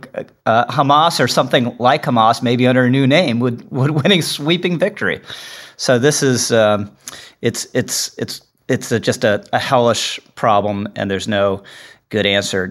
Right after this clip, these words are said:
to it. With that, let's, uh, consider a sunnier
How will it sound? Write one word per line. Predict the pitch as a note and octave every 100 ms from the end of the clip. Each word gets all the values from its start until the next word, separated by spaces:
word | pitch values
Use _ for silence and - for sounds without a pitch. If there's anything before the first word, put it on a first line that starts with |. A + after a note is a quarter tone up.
| - _
to | - C3+ A2
it. | F#2+
With | G#2+ F#2+ G2
that, | B2+ D3 D3 C3+ D#3+ G3 - - - - - _
let's, | A2+ A2+ A#2+ A#2+ - - - - -
uh, | A#2 A2 A2+ A2+ A2+ A#2 A#2 -
consider | - A#2 D3+ B2
a |
sunnier | A2 - D3 C#3+ C3 A#2+ G#2+